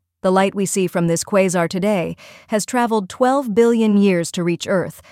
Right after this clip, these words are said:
making its observation a glimpse back in time to the early universe. Its extreme luminosity and growth rate set it apart, making it unlikely to be surpassed in brightness by any other known object in the cosmos.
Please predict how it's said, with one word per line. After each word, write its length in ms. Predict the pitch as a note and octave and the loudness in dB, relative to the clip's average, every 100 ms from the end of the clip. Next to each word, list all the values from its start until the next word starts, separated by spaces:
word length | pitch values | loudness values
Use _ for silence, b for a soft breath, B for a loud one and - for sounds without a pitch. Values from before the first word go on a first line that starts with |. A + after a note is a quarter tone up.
| b - | b 0
making 340 | G3+ G3 F#3 | 0 2 0
its 160 | E3+ F#3 | 0 0
observation 840 | F3+ F3 F3 G3 G3 F#3 E3 E3 | -2 -2 -2 -2 -2 -4 -4 -4
a 80 | F#3 | -6
glimpse 520 | E3 A#3 G#3 D3+ - | 0 2 2 -2 -10
back 300 | - F#3+ A3 | -4 -2 0
in 140 | B3+ A#3+ | -2 -2
time 380 | G3+ G3+ G3+ G#3 | -2 -2 -2 -2
to 120 | G3 | -4
the 140 | F3+ | -2
early 260 | G#3+ G#3+ G#3 | -2 0 0
universe. 640 | G3 G3 F3 E3+ E3+ - b b b - | 2 0 0 -4 -4 -10 b b b -2
Its 280 | G#3 - - | -2 -2 -6
extreme 680 | - - - B3 C4 C4+ | -6 -6 -2 0 2 2
luminosity 840 | G#3+ G#3 F#3 F3+ F#3+ G#3+ G#3+ A3+ - | 2 2 2 0 -2 -2 -2 -2 -2
and 240 | F#3 E3 | -2 -2
growth 400 | E3+ G#3 A#3+ - | -2 0 0 -2
rate 260 | F#3 E3+ - | -2 -2 -4
set 240 | - C4 | -2 0
it 120 | C4 | -2
apart, 440 | B3+ A3 G3 - - B B B | -4 -4 -6 -6 -14 B B B
making 340 | A3 A#3 A#3 G3+ | 2 2 2 2
it 100 | - | 2
unlikely 640 | A3 A3 G#3+ C4 - E3+ D#3 | 0 2 0 -2 -2 -4 -4
to 140 | F#3+ | -4
be 100 | F3+ | -4
surpassed 580 | - F#3 F#3+ G#3+ G#3+ A3+ | -2 -4 -2 -4 -4 -2
in 140 | F3+ | -2
brightness 500 | E3 F#3 - F3 E3+ | 0 0 0 -4 -4
by 300 | - F3+ F3 | -2 -2 -2
any 280 | A3+ B3+ C#4 | 0 0 2
other 200 | B3+ A3 | 0 2
known 360 | G3 G3+ G#3 G#3+ | 2 4 2 0
object 440 | F#3+ F3+ G3 F3+ - | -2 -2 -4 -4 -4
in 100 | F3 | -4
the 60 | |
cosmos. 720 | E3 F#3 F3+ F3+ F3 E3 - | -2 -4 -2 -2 -2 -4 -8